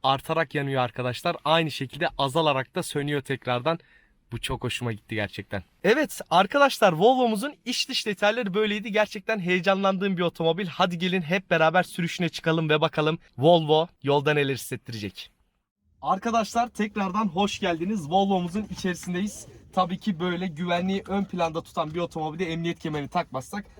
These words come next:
olmazdı. Onu da kamu spotu gibi söyleyelim. Anahtarı göstermiştim. Şu şekilde anahtarı takabiliyoruz arkadaşlar. Her zaman yaptığımız detay ne?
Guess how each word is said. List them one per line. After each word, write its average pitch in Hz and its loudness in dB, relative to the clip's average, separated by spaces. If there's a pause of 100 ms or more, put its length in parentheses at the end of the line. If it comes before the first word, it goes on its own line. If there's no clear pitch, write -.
(180)
olmazdı. 151 0
Onu 156 -2
da 180 -2
kamu 165 -4
spotu - -10
gibi 175 -6
söyleyelim. 170 -6
Anahtarı 214 -2
göstermiştim. 220 -6 (460)
Şu - -6
şekilde 185 -6 (340)
anahtarı 170 -4
takabiliyoruz 160 -6
arkadaşlar. 135 -8 (1400)
Her 180 0
zaman 214 6
yaptığımız 208 2
detay 196 4
ne? 226 -2